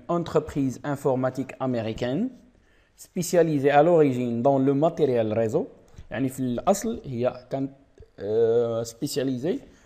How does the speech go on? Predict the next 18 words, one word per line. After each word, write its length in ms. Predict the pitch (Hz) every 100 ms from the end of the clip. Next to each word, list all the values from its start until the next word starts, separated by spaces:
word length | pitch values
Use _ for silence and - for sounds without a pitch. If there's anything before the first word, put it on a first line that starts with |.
| _
في 100 | -
الماتيريال 640 | 135 139 135 147 185 170 131
réseau، 120 | 120
يعني 320 | 120 123 123
les 60 | 123
routeurs 500 | 120 123 170 233 - - _ -
et 200 | 190 226 - -
les 160 | 117 127
commutateurs 760 | 170 180 160 156 156 196 254 - -
Ethernet. 500 | 170 139 110 101 - _ _ _ _ _ _ _ 139
Et 80 |
depuis 360 | 147 196 208 220
deux 120 | 185
mille 240 | 165 131 117
neuf, 360 | 147 - - _
dans 280 | 127 156 196 - -
les 100 | 143
serveurs. 460 | 143 110 98 -